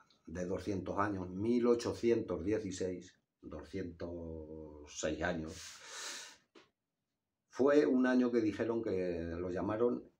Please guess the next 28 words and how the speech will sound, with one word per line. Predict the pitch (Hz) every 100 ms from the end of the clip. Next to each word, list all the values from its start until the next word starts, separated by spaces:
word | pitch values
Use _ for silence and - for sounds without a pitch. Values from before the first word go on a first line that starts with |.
| _ _
el | - 95
año | 113 131 131
sin | 120 107 95
verano, | 90 110 82 82
fue | - 80
uno | 82 80
de | 85
los | 85 78 80 80 78 - -
apodos | 92 95 120 120 117 -
que | 95
le |
pusieron | 92 87 101 104 92
a | 85
ese | - 104
año, | 123 82
el | 87
año | 101 107
sin | 95 98
verano, | 95 131 - -
porque | - 78
aquel | - 90 90
año, | 92 104
bueno, | 82 87 -
pues | 65 -
bajaron | - 90 82
las | 82 82
temperaturas | 80 80 78 78 90 85 80 78 -
mucho, | 104 117 104 120